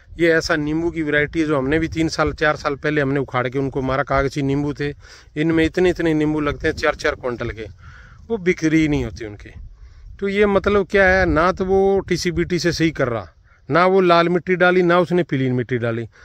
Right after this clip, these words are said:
सिर्फ खाली। अब उन्होंने एक खाली, उन्होंने एक तांबे का लोटा बना के एक बकवास सी एक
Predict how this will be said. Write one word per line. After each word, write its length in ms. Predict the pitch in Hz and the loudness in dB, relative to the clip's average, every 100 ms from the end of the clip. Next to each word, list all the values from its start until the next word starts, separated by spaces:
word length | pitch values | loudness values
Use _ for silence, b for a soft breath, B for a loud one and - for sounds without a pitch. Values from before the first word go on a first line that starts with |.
| B B | B B
सिर्फ 300 | - 208 180 | 0 0 2
खाली। 300 | 147 143 151 | 2 2 0
अब 200 | 156 180 | -2 0
उन्होंने 460 | 196 202 202 190 185 | 2 4 4 6 4
एक 80 | 185 - b b - | 4 -6 b b -2
खाली, 300 | 156 170 190 | 0 4 4
उन्होंने 420 | 190 190 - 180 | 4 4 2 -2
एक 80 | 165 | 0
तांबे 320 | - 170 175 | 2 2 2
का 100 | 175 | 2
लोटा 300 | 160 160 175 | 2 2 2
बना 260 | 160 156 156 | 2 0 0
के 120 | 165 | -2
एक 120 | 139 | -6
बकवास 400 | 135 - 165 160 | -6 0 0 0
सी 160 | - 156 | -2 -6
एक 160 | 156 | -6